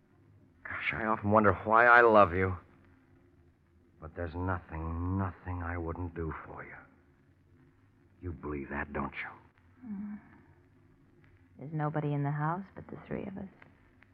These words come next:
Speaker 1: I know.
Speaker 2: Just you and I and the old lady upstairs.
Speaker 1: Well?
Speaker 2: Just the three of us, Harv.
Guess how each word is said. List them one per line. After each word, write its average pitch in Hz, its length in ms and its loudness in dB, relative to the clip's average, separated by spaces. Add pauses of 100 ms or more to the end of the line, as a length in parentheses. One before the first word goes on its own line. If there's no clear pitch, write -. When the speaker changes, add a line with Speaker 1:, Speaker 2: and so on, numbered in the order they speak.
(120)
Speaker 1:
I 110 100 -8
know. 87 220 -6 (1400)
Speaker 2:
Just - 380 -18
you 180 240 -8
and 196 220 2
I 120 480 -6
and 151 100 -8
the 147 140 -4
old 147 220 -2
lady 143 340 -6
upstairs. - 800 -18 (1200)
Speaker 1:
Well? 78 360 -2 (1400)
Speaker 2:
Just - 140 -14 (220)
the 294 80 -16 (120)
three 214 220 -10
of - 160 -16
us, - 100 -18 (100)
Harv. 202 400 -8